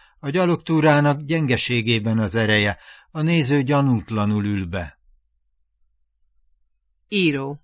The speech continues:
Speaker 1: Igen, igaz,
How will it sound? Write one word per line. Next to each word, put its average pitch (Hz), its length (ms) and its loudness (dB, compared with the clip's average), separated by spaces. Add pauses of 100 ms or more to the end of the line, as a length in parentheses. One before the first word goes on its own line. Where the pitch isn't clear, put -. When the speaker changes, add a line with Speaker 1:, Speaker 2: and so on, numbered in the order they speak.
(1400)
Speaker 1:
Igen, 180 680 2
igaz, 135 680 -2